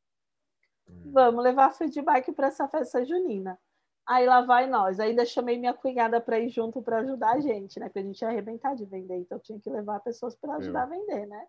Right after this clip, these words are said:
Speaker 1: Aham.
Speaker 2: A food
Speaker 1: <laughs>
Speaker 2: bike,
Speaker 1: A
Speaker 2: a
Speaker 1: food
Speaker 2: food
Speaker 1: bike.
Speaker 2: bike. <laughs> Aí chega, aí a gente, ai, todo, daí quando a gente saiu de casa <laughs> com a food bike, aí a gente olhou pra trás, aí o Pablo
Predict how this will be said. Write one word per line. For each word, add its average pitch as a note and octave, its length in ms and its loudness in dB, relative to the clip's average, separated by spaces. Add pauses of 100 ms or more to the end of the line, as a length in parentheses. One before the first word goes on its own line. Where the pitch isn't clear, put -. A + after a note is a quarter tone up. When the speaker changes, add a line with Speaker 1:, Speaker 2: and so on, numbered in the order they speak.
Speaker 1:
Aham. A2+ 440 2 (600)
Speaker 2:
A G#3+ 160 -2
food B3 360 0
Speaker 1:
<laughs> G#3+ 40 -8
Speaker 2:
bike, C4 420 8
Speaker 1:
A F#3+ 40 2
Speaker 2:
a F3 100 0
Speaker 1:
food - 60 2
Speaker 2:
food D#3 280 8
Speaker 1:
bike. E3 440 8 (100)
Speaker 2:
bike. B3+ 420 2 (200)
<laughs> - 1120 6 (500)
Aí C#4 180 6
chega, D4 300 6 (320)
aí C#4+ 240 8
a C#4 80 10
gente, C#4+ 300 -2 (100)
ai, B3 320 6
todo, D4+ 300 -2 (100)
daí C4+ 180 6
quando B4+ 180 8
a B4 80 12
gente F#4+ 220 6
saiu D#4 420 10
de G4+ 120 0
casa A#3+ 400 8
<laughs> - 260 -10
com C4 80 6
a D4 120 6
food A3 260 -8
bike, A#3 680 6 (480)
aí C#4 240 8
a D#4 60 6
gente F4+ 260 2
olhou C#4+ 160 4
pra C#4+ 140 0
trás, D#4 300 0
aí C#4 100 8
o C4+ 60 -4
Pablo G#3 360 -2